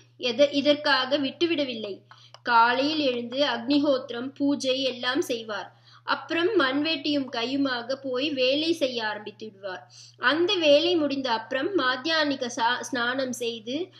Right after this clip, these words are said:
பாக்கி கர்மானுஷ்டானங்களும் பண்ணிவிட்டு சாப்பிடுவார். இப்படி தன் கையாலேயே உழைத்து ரெட்டை தென்னை மர பூமியை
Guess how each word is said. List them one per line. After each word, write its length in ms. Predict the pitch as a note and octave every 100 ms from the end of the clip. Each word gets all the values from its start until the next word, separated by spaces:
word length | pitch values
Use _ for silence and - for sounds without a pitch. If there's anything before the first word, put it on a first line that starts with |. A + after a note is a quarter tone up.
| - -
பாக்கி 440 | B3+ C4+ C#4+ - E4+
கர்மானுஷ்டானங்களும் 1200 | C#4+ B3 C#4 D4+ D4 - C4+ A#3+ A#3 A3+ C4 F4
பண்ணிவிட்டு 580 | A#3+ B3+ C4+ A#3 - C#4+
சாப்பிடுவார். 640 | C4 A3+ - A3+ G#3 G3 - _ -
இப்படி 300 | A3+ A#3+ A3+
தன் 280 | - A#3 D4
கையாலேயே 680 | F4+ D4+ C#4 B3+ A#3+ A#3 B3+ F4
உழைத்து 520 | B3+ A#3+ B3+ - B3 D#4+ - - - -
ரெட்டை 420 | B3+ C4+ C4+ - F#4 F#4
தென்னை 340 | C#4 B3+ D#4
மர 180 | E4+ D#4+ C4+
பூமியை 540 | A#3 C4+ D4+ C#4+ A#3+